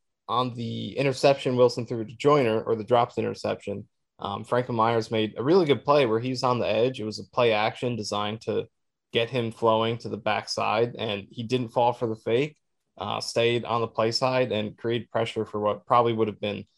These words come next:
an easy sack. And then Wilson just threw up the ball for the dropped interception. So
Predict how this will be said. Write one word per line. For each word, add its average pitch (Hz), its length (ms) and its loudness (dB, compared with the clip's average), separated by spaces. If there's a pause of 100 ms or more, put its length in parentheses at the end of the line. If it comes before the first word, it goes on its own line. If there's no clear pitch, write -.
(240)
an 110 140 -6
easy 110 260 -4
sack. 107 420 0
And 117 100 -2
then 117 180 2
Wilson 107 380 -2 (140)
just - 220 -14
threw 107 180 -2
up - 120 -6
the 101 80 -12
ball 98 260 -2
for - 160 -10
the 98 320 -4
dropped 107 320 -2
interception. 107 720 -2 (420)
So 104 480 0